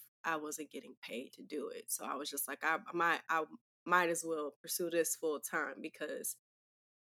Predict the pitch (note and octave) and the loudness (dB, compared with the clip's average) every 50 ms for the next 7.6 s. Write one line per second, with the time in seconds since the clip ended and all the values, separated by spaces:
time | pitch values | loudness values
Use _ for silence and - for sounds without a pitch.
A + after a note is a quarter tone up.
0 | _ _ _ _ - G#3 G#3 G3 G3 - F3+ E3 D#3+ D#3 D3+ C#3 - - B2+ E3 | _ _ _ _ 4 4 4 4 4 2 0 0 0 0 0 0 0 0 -2 -4
1 | E3 - _ _ - F3+ F3+ - - E3+ - - F3+ E3+ E3+ E3 - F3+ E3+ E3 | -6 -10 _ _ -4 -2 2 2 2 2 4 6 6 6 6 6 2 2 2 2
2 | D#3+ D3+ C#3 D3+ D#3+ D#3+ D#3+ E3 - - E3 E3 E3 D#3+ - D#3+ D#3+ D3+ D3+ - | 0 0 2 2 2 2 2 0 0 0 0 0 0 0 2 4 4 4 4 2
3 | - - - _ - - - - D3 D#3 D#3+ D#3+ D3+ D3+ E3+ D#3+ D#3 D3+ D3+ D3 | -4 -8 -16 _ -12 -6 -2 0 0 2 0 0 0 2 2 2 2 0 -2 0
4 | - G3 F3 E3+ E3+ E3 E3+ E3 E3 E3 E3 D#3 F#3 G#3 G#3 G3 F#3 E3+ D#3+ D3+ | 4 6 8 10 10 10 8 8 6 6 4 4 6 8 8 8 10 8 6 6
5 | C3+ - - - - - - - - - - - D3+ D#3+ D#3+ D#3 D#3 D#3+ D3+ D3+ | 4 0 -4 -14 -16 -16 -16 -16 -14 -4 -2 0 0 0 2 4 4 6 6 4
6 | D3 - D3+ D3+ - G3+ F3+ F3+ F3 D#3 E3 E3 D#3+ D#3 D#3 D#3 - - - - | 4 2 2 2 4 6 6 6 6 6 4 2 2 2 2 0 -2 -4 -4 -2
7 | D#3+ E3 D#3+ D#3+ D#3+ D#3 D3+ C#3 D3 - - | 2 4 4 6 6 4 4 2 2 -2 -4